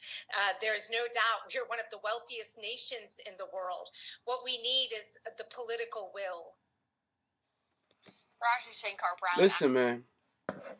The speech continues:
Speaker 3: How do you run a country and get all that tax money,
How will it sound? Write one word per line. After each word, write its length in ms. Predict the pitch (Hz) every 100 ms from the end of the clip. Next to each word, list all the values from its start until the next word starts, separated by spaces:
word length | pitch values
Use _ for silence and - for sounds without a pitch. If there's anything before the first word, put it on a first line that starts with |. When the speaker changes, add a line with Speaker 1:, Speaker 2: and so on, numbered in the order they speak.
| - - - _ - -
Speaker 3:
How 260 | 214 262
do 160 | 214 233
you 200 | 202 202
run 200 | 196 202
a 80 | 160
country 640 | - 180 170 120 107 104 _ _ _ _ _ _ _ _ _ _ _ _ _ _ _ -
and 180 | 139 127
get 160 | 160
all 400 | - 151 196 220 226
that 200 | 214 -
tax 320 | 214 208 165
money, 440 | 151 143 139 139